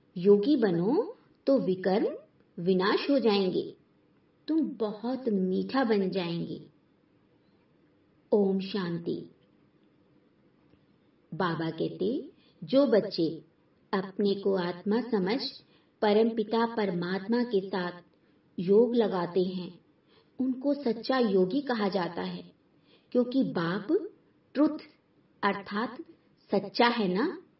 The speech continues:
तो तुम्हारा बुद्धि योग सत्य के साथ है। वह जो कुछ सुनाते हैं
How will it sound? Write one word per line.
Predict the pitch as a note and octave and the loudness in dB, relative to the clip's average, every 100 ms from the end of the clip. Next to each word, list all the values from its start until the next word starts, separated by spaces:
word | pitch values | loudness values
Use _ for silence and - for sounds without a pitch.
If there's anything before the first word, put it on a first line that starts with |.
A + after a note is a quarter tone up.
| _ _ _ _ _ _ - | _ _ _ _ _ _ -2
तो | D#4+ | -2
तुम्हारा | D#4+ C#4+ C4 B3+ D4 E4+ | 2 4 4 2 0 0
बुद्धि | G3+ G3+ G#3 D4 B3 | 2 0 2 2 4
योग | F#3+ F#3+ A3+ F4 E4+ - _ _ - | 4 2 0 -4 -6 -20 _ _ -2
सत्य | A3 A3+ A3 | -2 2 2
के | G#3+ G#3+ G3+ | 2 0 0
साथ | G3+ F#3+ G3 G3 | 0 -2 -2 -6
है। | F#3+ G3 - _ _ _ _ _ _ _ _ _ _ A3+ | -8 -8 -18 _ _ _ _ _ _ _ _ _ _ 0
वह | C4+ F#4+ D4 | 2 4 2
जो | F#3 D#4+ A4 | 4 4 6
कुछ | E4+ E4+ | 4 -2
सुनाते | - A#3 F3+ F3+ F#3 | 0 0 2 0 -2
हैं | G3 G3 E4+ | 0 0 -2